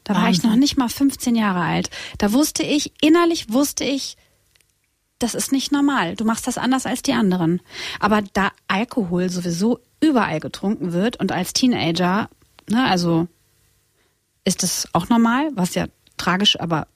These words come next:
Speaker 1: so ist. Und ich weiß auch, ähm, ich weiß auch, Kathi, der, der Blick von den anderen, den werde ich auch nie vergessen.
Speaker 2: Mhm.
Speaker 1: Dieses, die ist schon so voll und jetzt will die noch weitermachen.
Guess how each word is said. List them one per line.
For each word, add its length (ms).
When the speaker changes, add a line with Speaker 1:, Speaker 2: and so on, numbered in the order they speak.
Speaker 1:
so 140
ist. 320
Und 80
ich 140
weiß 320
auch, 520
ähm, 460
ich 160
weiß 220
auch, 100
Kathi, 300
der, 180
der 200
Blick 280
von 180
den 160
anderen, 680
den 160
werde 140
ich 40
auch 60
nie 140
vergessen. 760
Speaker 2:
Mhm. 40
Speaker 1:
Dieses, 540
die 60
ist 120
schon 160
so 180
voll 400
und 100
jetzt 200
will 80
die 80
noch 200
weitermachen. 600